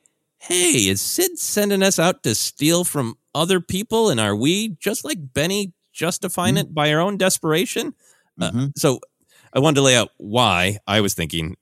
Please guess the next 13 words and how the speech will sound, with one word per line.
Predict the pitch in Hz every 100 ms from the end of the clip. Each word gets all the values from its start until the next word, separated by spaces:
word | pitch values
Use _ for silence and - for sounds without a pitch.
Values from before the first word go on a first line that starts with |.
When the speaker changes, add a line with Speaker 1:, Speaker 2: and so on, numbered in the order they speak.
| -
Speaker 1:
about | 82 85 80
a, | 90 78 78
a | 85 80 73 78 - -
problem | 107 85 82
between | 82 85
Sid, | 80 85 95
but | 92 92
what | - 113 135
are |
your | 131
thoughts | 160 60 -
on | 67
it? | -